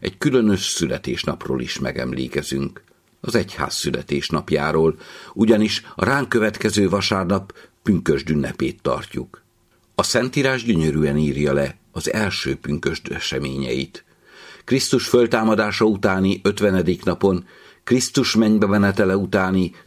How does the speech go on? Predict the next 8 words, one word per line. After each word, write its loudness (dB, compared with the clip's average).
tizedik 0
napon 0
az -12
emeleti 0
teremben 0
összegyűlnek -4
a -10
tanítványok, -2